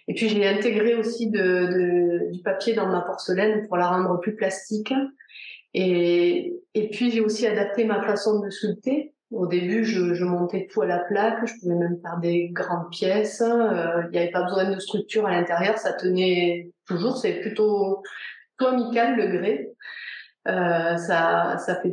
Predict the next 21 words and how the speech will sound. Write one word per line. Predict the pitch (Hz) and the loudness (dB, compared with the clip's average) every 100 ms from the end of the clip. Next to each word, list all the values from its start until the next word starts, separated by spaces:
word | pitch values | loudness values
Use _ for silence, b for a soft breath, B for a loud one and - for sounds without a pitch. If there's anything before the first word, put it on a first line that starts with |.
| - | -2
peu | 214 | -4
de | |
surprises, | - 196 - - 214 220 214 | -2 -4 -4 -2 2 4 4
j'avais | 180 170 170 | 2 0 0
peu | - | 0
de | 143 | -2
fissures. | - 214 - 214 240 294 339 - _ _ _ | -2 -4 -4 0 0 0 -4 -8 _ _ _
Et | - | -4
quand | 196 | -2
je | 185 | -2
suis | - | 0
passée | 190 180 | -2 0
à | 185 | 0
la | 175 | 2
porcelaine, | 175 170 - 185 240 240 185 | 2 -2 0 0 2 0 -2
ça, | - 165 165 | -2 -2 -2
ça | - 170 | -4 -6
tordait, | - 170 170 202 | -2 -2 0 0
ça | 214 - | 0 -2
fissurait. | - - - - 170 175 208 214 175 | -8 -4 -2 0 0 2 4 2 2
Euh. | 160 | 0